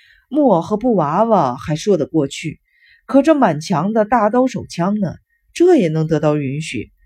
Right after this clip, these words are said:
这地方行吗？”智穗连忙阻拦道：“别老说这种话。”尤西走到窗前，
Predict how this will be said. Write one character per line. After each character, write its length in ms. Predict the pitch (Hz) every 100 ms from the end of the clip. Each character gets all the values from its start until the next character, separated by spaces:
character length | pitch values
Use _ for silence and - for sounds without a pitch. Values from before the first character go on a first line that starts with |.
| _
这 140 | -
地 140 | 262 269
方 160 | 254
行 240 | 269 - - 131
吗？” 240 | 185 151 _ _ _ _ _ _ _ _ _ - -
智 160 | 277
穗 160 | 254 240
连 160 | 175
忙 160 | 170 208
阻 180 | 196 101
拦 140 | 117 -
道 180 | 156 - _ _ _ _ -
：“别 160 | 214
老 160 | 302 160
说 180 | 165 202
这 140 | 214
种 140 | 160 -
话。” 280 | - 143 _ _ _ _ _ _ _ _ _ _ _ _
尤 180 | 247 254
西 200 | 254 262
走 120 | 143
到 120 | 151
窗 240 | 160 202 208
前， 360 | 208 135 -